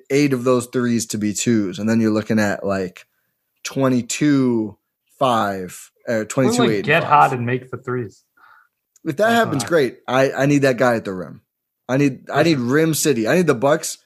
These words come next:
Speaker 1: to be visiting Rim City. I don't know.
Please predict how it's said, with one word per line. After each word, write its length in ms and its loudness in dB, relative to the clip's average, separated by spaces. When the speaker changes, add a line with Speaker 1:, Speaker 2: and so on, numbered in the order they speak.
Speaker 1:
to 100 -10
be 220 0
visiting 600 0
Rim 420 0
City. 560 -2
I 100 -10
don't 120 -4
know. 200 -12